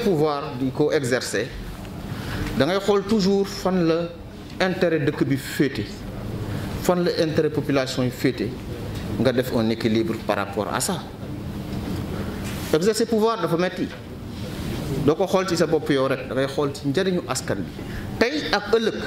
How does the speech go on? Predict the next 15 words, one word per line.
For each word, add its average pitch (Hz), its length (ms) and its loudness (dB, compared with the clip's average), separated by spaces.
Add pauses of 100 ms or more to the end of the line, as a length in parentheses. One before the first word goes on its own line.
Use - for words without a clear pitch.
(1500)
Parce 208 140 4
que 220 180 2
amul 240 200 2
benn 247 340 4
maire 185 260 2
boo 165 140 2
xam 135 220 0
ni 127 80 0
nekk 170 240 0
nga 156 120 2
maire 135 300 0
éternellement. 160 540 0 (880)
Man 143 160 4
mii 165 140 4
maire, 180 240 2